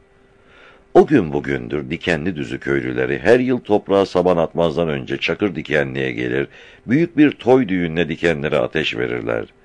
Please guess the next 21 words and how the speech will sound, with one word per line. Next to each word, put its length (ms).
Yalımlar 540
üç 280
gün 140
üç 300
gece 320
bir 180
sel 320
gibi 320
düzde 400
dolanır, 440
akar 580
durur. 440
Ova 300
bir 140
yalım 380
fırtınasında 680
çalkalanır, 840
yanan 400
dikenlikten 680
çığlıklar 640
gelir. 460